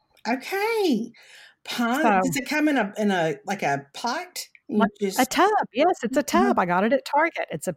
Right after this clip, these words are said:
Speaker 2: it's a tub of moisturizer. I think it was five dollars. But I thought, you know, maybe there's something to just, I mean, what are we doing?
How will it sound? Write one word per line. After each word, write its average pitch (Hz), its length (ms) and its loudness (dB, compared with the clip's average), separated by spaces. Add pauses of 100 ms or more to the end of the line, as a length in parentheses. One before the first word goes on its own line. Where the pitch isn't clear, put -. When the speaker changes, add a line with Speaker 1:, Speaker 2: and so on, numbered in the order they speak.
(140)
Speaker 2:
it's - 180 -6
a 185 60 -2
tub 208 260 0
of 247 80 2
moisturizer. 226 540 0
I 160 80 -2
think 190 180 -2
it - 80 -4
was 202 160 -4
five 202 300 0
dollars. 226 440 0
But 233 140 0
I 220 100 2
thought, 233 240 0
you 262 120 0
know, 320 180 0 (560)
maybe 311 480 4
there's 339 300 -2 (240)
something 262 340 0
to 240 320 0
just, - 260 -4
I 190 40 -4
mean, 190 320 -2
what 254 120 2
are 302 40 0
we 302 100 2
doing? 185 400 0